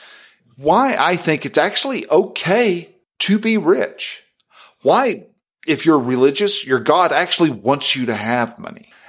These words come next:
And we're also gonna talk and talk about the, some of the, the thoughts that people have that actually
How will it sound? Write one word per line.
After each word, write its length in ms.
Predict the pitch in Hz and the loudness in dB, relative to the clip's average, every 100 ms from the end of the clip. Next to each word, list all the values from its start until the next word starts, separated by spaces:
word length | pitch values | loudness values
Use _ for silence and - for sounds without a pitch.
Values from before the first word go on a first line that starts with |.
| _ 135 | _ 0
And 320 | 131 127 123 | 2 2 2
we're 100 | 160 | 2
also 260 | 202 208 | 2 0
gonna 120 | 214 170 | -2 -2
talk 440 | 147 143 147 - | -2 -2 -4 -2
and 380 | 139 120 117 - _ _ _ - | 0 0 -2 -10 _ _ _ -6
talk 180 | - 143 | -2 -2
about 320 | 139 135 - | 0 0 0
the, 500 | 139 127 120 113 110 - | -2 0 -2 -4 -8 -8
some 280 | - 170 185 | -2 -2 0
of 80 | |
the, 320 | 120 110 101 - _ _ - | 2 2 0 -10 _ _ -12
the 160 | 110 | -10
thoughts 420 | 110 - 175 175 135 | -6 -2 0 0 -2
that 120 | - | -2
people 300 | 135 117 104 | -6 -4 -4
have 500 | 104 110 123 131 - _ _ _ - | -2 0 0 -2 -8 _ _ _ -4
that 160 | 127 | 0
actually 760 | 127 170 196 - 170 143 110 | 2 0 0 0 2 0 -2